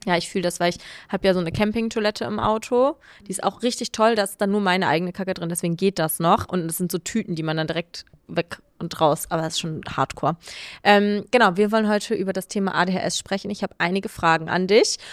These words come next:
und ich dachte mir, wir starten, äh, mit dem Anfang. Also, wann hast du das erste Mal gespürt,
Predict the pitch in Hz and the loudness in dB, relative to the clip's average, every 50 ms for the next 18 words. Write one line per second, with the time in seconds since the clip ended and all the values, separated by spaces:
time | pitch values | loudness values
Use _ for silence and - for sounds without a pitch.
0 | - - - - 202 208 208 202 - - 214 208 - 214 208 196 190 190 - - | -20 -10 -2 0 2 2 2 2 2 0 0 0 0 0 0 0 0 -2 -2 2
1 | - 202 196 196 - 190 190 190 190 - - 185 185 180 180 180 185 185 180 180 | 4 6 6 6 4 2 0 0 0 0 0 2 2 2 2 2 2 0 0 0
2 | - - - - 180 165 - 160 165 - - - 156 156 151 - 170 170 165 175 | -2 -6 -4 -4 -4 -2 -2 -2 -4 -4 -6 -8 -8 -6 -4 -2 -2 0 0 0
3 | 175 175 170 - - - - _ _ _ - 196 190 202 220 226 214 208 208 202 | 0 0 -2 -6 -16 -20 -20 _ _ _ 2 4 6 6 4 4 2 0 0 -2
4 | - - 170 180 - - - 196 214 220 - - 208 196 185 185 185 185 190 185 | -2 -2 -4 -4 -2 2 4 4 4 4 2 -2 0 2 4 4 6 6 4 4
5 | 170 180 - - - - 202 202 196 196 196 190 190 - - - | 0 -2 -6 -8 -6 -2 2 4 6 6 6 4 4 0 -6 -12